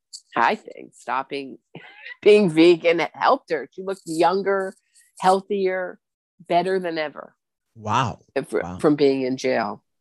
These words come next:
Speaker 1: Yeah,
Speaker 2: She
Speaker 1: she
Speaker 2: looked great.
Speaker 1: really looked well.
Speaker 2: Wow.
Speaker 1: She looked great. I hate to say that about someone so awful,
Speaker 2: <laughs>
Speaker 1: but if that's fall-, your hair falling out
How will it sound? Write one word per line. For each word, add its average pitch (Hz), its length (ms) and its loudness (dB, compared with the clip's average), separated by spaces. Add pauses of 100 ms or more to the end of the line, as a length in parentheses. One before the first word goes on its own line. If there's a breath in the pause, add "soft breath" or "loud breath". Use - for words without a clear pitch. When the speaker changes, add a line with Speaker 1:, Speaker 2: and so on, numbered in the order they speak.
(120)
Speaker 1:
Yeah, 139 200 4
Speaker 2:
She 120 80 4
Speaker 1:
she - 40 4
Speaker 2:
looked 113 160 0
great. 170 160 4
Speaker 1:
really 185 220 6
looked 165 220 0
well. 139 380 2 (420)
Speaker 2:
Wow. 85 180 -8
Speaker 1:
She 196 80 -2
looked 240 200 0
great. 185 380 -2
I 170 120 2
hate 214 180 -4
to 214 120 -12
say 180 280 -6
that 147 240 -2
about 135 280 -10
someone 143 280 -8
so 131 200 0
awful, - 480 4 (160)
Speaker 2:
<laughs> - 400 -8
Speaker 1:
but 135 260 2
if 165 180 0
that's 190 440 2 (120)
fall-, 185 260 0
your 180 160 -2
hair 180 300 -6
falling 175 420 -4
out 156 360 -2